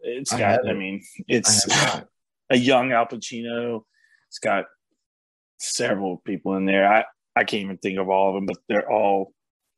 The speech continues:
Speaker 1: fantastic in that movie. And then number one, and this is not hard,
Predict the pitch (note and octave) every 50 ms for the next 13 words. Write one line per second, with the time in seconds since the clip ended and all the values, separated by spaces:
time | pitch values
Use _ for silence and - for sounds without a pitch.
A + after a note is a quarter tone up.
0 | D#3 D3 - - - - C#3 C3+ C3+ A#2 - D3 C3 A2+ G#2 - - A2 F#2+ -
1 | G#2+ G#2 G2+ G#2 G2+ G#2 G2+ G#2 G#2 G#2+ G#2+ - - _ _ _ _ _ _ _
2 | _ _ _ _ _ - B2+ C3 C3 C#3 C#3+ D3 D3 D3 C3+ B2+ - - - -
3 | - - - _ B2+ C3+ D3 D#3+ E3 E3+ E3 D#3+ D3+ C3+ C3 B2+ C3 B2+ B2+ _
4 | _ _ _ _ _ _ _ - B2 A2+ A2 G2+ - - G#2+ G2 - - - -
5 | _ _ _ _ _ _ _ _ _ _ A2+ G2+ G2 G2 - - _ - - -
6 | _ _ _ _ _ _ _ - - G#2 G2+ G#2 G#2 G2+